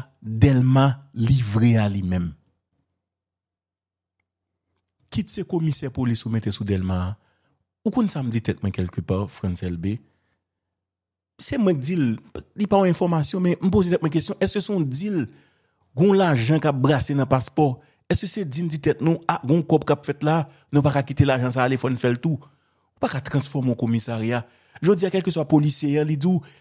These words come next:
les dans commissariat, la font mille, la font deux mille, trois mille dollars pour journée quand même, dans mouvement passeport. Pas ka prendre un commissariat. Non situation côté qui ont insécurité. Est-ce une pas ouais Delma vin non pas soit kounya?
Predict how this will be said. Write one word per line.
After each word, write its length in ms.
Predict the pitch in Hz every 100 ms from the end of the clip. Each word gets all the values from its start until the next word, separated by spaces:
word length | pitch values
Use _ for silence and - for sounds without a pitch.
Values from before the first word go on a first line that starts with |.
| -
les 240 | 165 160
dans 160 | 165 156
commissariat, 720 | 147 147 143 127 120 123 120 _ -
la 120 | 143
font 200 | 143 135
mille, 240 | 131 143
la 80 | 139
font 180 | 139 143
deux 160 | 127 139
mille, 280 | 139 139
trois 180 | 143 170
mille 100 | 147
dollars 220 | 151 143
pour 100 | 139
journée 240 | 127 139 131
quand 120 | 139
même, 200 | 143 131 - _ _ _ 131
dans 120 | 139
mouvement 300 | 139 127 127
passeport. 520 | 120 - 151 127 - _ _ _ _ _ _ _ _ _ _ _ _ _ _ _ -
Pas 80 | -
ka 140 | 113
prendre 160 | - 110
un 60 |
commissariat. 840 | 117 110 104 123 110 107 110 113 - _ _ _ _ _ -
Non 160 | 160
situation 720 | 147 160 - 170 151 - - 139
côté 320 | 139 139 160
qui 140 | -
ont 100 | 131
insécurité. 480 | 151 - 156 165 143 _ - - _ -
Est-ce 180 | 240 285
une 60 |
pas 100 | 285
ouais 140 | 226 143
Delma 300 | 170 156 147
vin 120 | 143
non 120 | 143
pas 160 | 147 123
soit 240 | - 120
kounya? 480 | 135 127 127 170